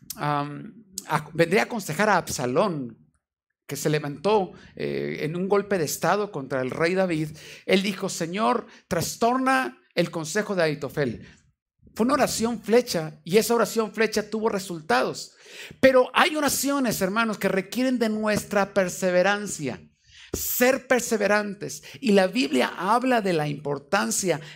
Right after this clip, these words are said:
de perseverar en nuestra oración. Hay momentos en los que nos podemos desesperar y podríamos expresar, como lo dijo el salmista, "Señor, no entregas a las fieras el alma de tu tórtola". Se está hablando de, de su conflicto, de lo que él está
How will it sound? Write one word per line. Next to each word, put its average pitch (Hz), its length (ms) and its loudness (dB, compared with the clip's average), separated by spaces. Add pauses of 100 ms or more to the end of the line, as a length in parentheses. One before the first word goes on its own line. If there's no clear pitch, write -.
de 165 100 2
perseverar 180 680 2
en 160 180 -2
nuestra 185 600 0 (280)
oración. 160 720 2 (240)
Hay 202 200 4
momentos 233 880 0
en 170 100 -2
los 175 160 -4
que 180 400 0
nos 170 160 -2
podemos 202 340 0
desesperar 196 680 2 (260)
y 185 120 -2
podríamos 208 420 2
expresar, 226 560 2
como 190 220 -2
lo 175 120 0
dijo 202 240 2
el 208 100 4
salmista, 180 720 -2 (240)
"Señor, 233 380 4
no 277 120 4
entregas 269 540 2
a 220 60 2
las 185 240 0
fieras 214 320 -2
el 185 100 0
alma 196 300 0
de 180 80 -2
tu 151 160 -12
tórtola". 175 500 -8 (480)
Se - 100 -10
está 214 160 2
hablando 226 440 2
de, 165 240 0 (280)
de 170 180 -2
su 170 260 -6
conflicto, 170 600 -4
de 165 80 2
lo 160 160 -4
que 180 160 -2
él 208 80 0
está 196 480 2